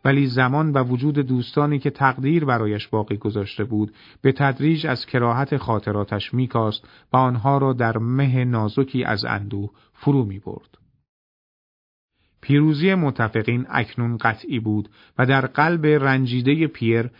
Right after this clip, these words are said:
نور ضعیف شادی جان می‌گرفت. فاجعه‌ای که پیر شاهد آن بود، در او نوعی ناامیدی ایجاد کرده بود که نمی‌توانست از آن رهایی یابد.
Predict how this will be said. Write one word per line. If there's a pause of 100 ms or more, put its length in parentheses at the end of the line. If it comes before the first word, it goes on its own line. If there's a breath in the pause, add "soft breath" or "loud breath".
(180 soft breath)
نور
ضعیف
شادی
جان
می‌گرفت. (640)
فاجعه‌ای
که
پیر
شاهد
آن
بود،
در
او
نوعی
ناامیدی
ایجاد
کرده
بود (280 loud breath)
که
نمی‌توانست
از
آن
رهایی
یابد.